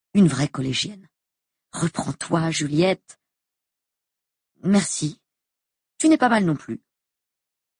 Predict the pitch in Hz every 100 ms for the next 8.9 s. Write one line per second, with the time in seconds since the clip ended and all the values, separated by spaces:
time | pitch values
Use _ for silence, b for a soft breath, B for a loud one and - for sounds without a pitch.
0 | _ 104 110 127 123 117 107 104 - _
1 | _ _ _ _ _ - 160 190 170 131
2 | - 117 - - - - - _ _ _
3 | _ _ _ _ _ 127 170 190 147 131
4 | 160 - 180 - 135 151 - 113 120 180
5 | - 160 165 190 b b b - 147 175
6 | - 208 196 143 127 208 202 185 - 160
7 | 170 170 143 131 151 - 202 220 - 214
8 | 208 208 - 202 196 180 - 95 -